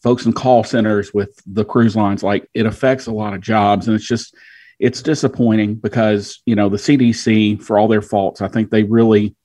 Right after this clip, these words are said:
do look out for our public health, but they also probably overstep their bounds, uh, quite a bit with this restrictive conditional sail order. So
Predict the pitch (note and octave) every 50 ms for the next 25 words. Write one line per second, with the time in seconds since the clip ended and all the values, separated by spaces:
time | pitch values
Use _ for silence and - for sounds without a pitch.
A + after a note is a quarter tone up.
0 | _ _ _ _ _ _ _ _ _ _ _ _ - A#2 B2 C3 C#3 C#3 C3 A#2+
1 | A#2 A2+ A2 A2 G#2+ G#2 G2 - - G#2 G2 F#2+ F#2+ - - A2 G#2+ G2 G2+ F#2+
2 | - - G#2+ G#2 G2+ G2 F#2+ F2+ - - - _ _ - G2 A2 G#2+ G#2 G#2 G2+
3 | - A#2 A2 - _ _ _ _ A2+ A2 G#2+ A2+ A2+ G#2 G#2 - - A#2+ F#2+ -
4 | A2+ G#2+ G#2 G2+ G2+ G#2 G2+ F#2+ G2 F#2 - - G2+ G2 - A#2 G#2+ G2+ G2 G2+
5 | G#2 G#2 G#2+ G2+ G2 G2 F2 - - _ - G2+ F#2 F#2 - - - G#2+ G2+ G#2
6 | F#2+ G#2+ G#2 - - G2 F#2 - - G2 F#2 - - - - - - G#2 G2+ -
7 | - - G#2 G2 - - G2 F#2+ - - G2+ E2+ F#2 F#2 - G2+ G2 - - G#2
8 | F#2+ F#2 F#2+ G2 F#2 F2 F#2+ F2+ F2+ - - G#2 F#2+ F#2 -